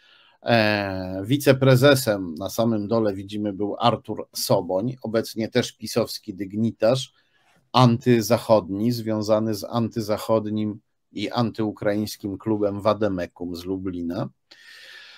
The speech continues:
A nad Arturem Soboniem widzimy jako,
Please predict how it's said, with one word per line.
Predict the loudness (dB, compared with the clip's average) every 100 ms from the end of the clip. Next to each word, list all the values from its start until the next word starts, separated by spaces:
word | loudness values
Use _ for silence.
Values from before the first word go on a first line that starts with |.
| -20 _
A | 6 6
nad | 6 6 6 6 4
Arturem | 4 6 6 6
Soboniem | 6 6 8 6 4 2
widzimy | 0 -4 -2 2 4
jako, | 4 6 4 4